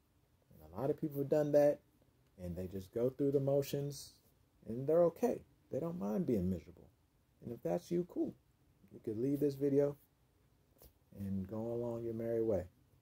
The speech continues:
But if you want more out of life and want more out of your marriage, stick around for this video. I'm gonna give you four reasons not to get married. Of course, the bonus at the end is gonna put everything together very well. So definitely sit tight,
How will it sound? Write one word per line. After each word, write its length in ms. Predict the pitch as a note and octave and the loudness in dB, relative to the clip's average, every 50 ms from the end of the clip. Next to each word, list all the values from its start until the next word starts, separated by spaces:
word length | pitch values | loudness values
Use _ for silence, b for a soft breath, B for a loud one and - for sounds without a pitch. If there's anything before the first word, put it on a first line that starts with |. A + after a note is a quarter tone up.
| _ _ _ _ _ _ _ _ _ _ _ _ _ _ _ A2 | _ _ _ _ _ _ _ _ _ _ _ _ _ _ _ -10
But 100 | G2+ G2 | -8 -8
if 100 | F#2+ - - | -8 -8 -6
you 140 | A#2+ C3+ C#3+ | -4 -4 -4
want 260 | - B2 C3 C3+ - - _ | -2 -4 -4 -4 -6 -8 _
more 320 | G2+ G#2+ A#2 B2 B2+ B2+ B2+ | -4 0 6 8 8 8 8
out 140 | B2 A#2+ | 8 8
of 100 | B2 A#2 | 6 6
life 260 | A2+ A2 A2 A2 A2 A2+ - - - - - | 6 4 4 4 2 0 -2 -8 -16 -16 -10
and 120 | D#2+ F2 F#2 | -8 -6 -4
want 180 | G2 G2+ F2 D#2 E2 E2+ | -4 -6 -6 -10 -12 -8
more 340 | F2+ G2 A2 A#2+ B2+ B2+ B2 | -4 0 4 6 6 6 6
out 100 | B2 B2 | 6 4
of 100 | A#2 G#2+ | 4 4
your 120 | A2+ A#2+ A2 | 4 2 2
marriage, 680 | A2 A#2 B2 A#2+ B2 A#2+ A#2 A#2+ - - - - - - _ - | 2 2 4 6 6 6 6 4 0 -8 -16 -18 -18 -20 _ -20
stick 340 | - - - B2 A#2+ A#2+ - | -20 -8 -4 -4 -4 -2 -2
around 300 | A2+ A2+ A#2 A#2+ A#2+ A#2+ | -2 -2 -2 -2 -4 -4
for 80 | - | -2
this 140 | G#2+ A2+ G#2+ - | -4 -2 -2 0
video. 220 | A2 G#2 G2 G#2 G2 | -2 0 0 0 0
I'm 60 | F#2+ | 0
gonna 140 | G2 F#2 F2+ | -2 -4 -4
give 180 | F#2 F2+ F2 | -6 -6 -8
you 100 | F2+ F2+ F2 - | -8 -12 -12 -10
four 160 | - A2+ A2+ A2+ | -6 -4 -4 -2
reasons 320 | A2+ A2+ G#2 G#2+ G#2+ G#2+ | -2 -2 -4 -6 -8 -6
not 140 | A2+ A2 A2 | -4 -4 -4
to 60 | G#2 | -4
get 140 | - F#2+ G2+ | -4 -4 -4
married. 360 | G#2 G#2+ G#2+ G#2+ G#2+ G#2 G#2 - _ _ _ _ _ _ _ _ _ _ | -2 0 2 2 2 2 0 -4 _ _ _ _ _ _ _ _ _ _
Of 60 | - | -8
course, 180 | B2+ A2+ - - | -6 -6 -4 -2
the 80 | A2 | -2
bonus 360 | F#2+ G2+ A2+ A#2 A2+ G#2+ - | -2 -2 -2 -2 -2 -2 -2
at 140 | A2 G#2+ - | -2 -2 -2
the 60 | - | 0
end 360 | G#2 G2+ G#2 G#2 G2+ G2+ G#2 - | -2 0 0 0 0 -2 -4 -6
is 140 | - - - | -10 -20 -18
gonna 140 | - G2 F#2+ | -14 -14 -14
put 200 | - - A#2 A2 | -8 -4 -4 -2
everything 320 | G#2 A2 G2+ - G#2 G2+ | -2 -2 -2 -4 -4 -6
together 380 | F#2+ F#2+ G2+ G2+ G2+ G2+ G2+ G2+ - _ b b b b b b b b b _ - A2+ | -2 -2 -2 0 0 -2 -2 -4 -10 _ b b b b b b b b b _ -2 2
very 220 | A#2 A2+ A2 G#2+ | 4 4 6 6
well. 300 | G#2+ G#2 G#2 G#2 G2+ F#2+ - _ _ _ _ _ _ _ _ _ _ _ _ _ _ _ _ _ _ - _ _ - - | 6 6 4 4 2 -2 -8 _ _ _ _ _ _ _ _ _ _ _ _ _ _ _ _ _ _ -20 _ _ -18 -10
So 60 | - G#2+ | -8 -6
definitely 400 | F#2+ G#2+ A2+ A2 - A2 G#2+ - | -4 -2 -2 0 2 0 0 2
sit 240 | - B2 B2 - | 0 0 -2 0
tight, 280 | - - B2+ A#2+ A2+ - | 2 6 6 6 6 4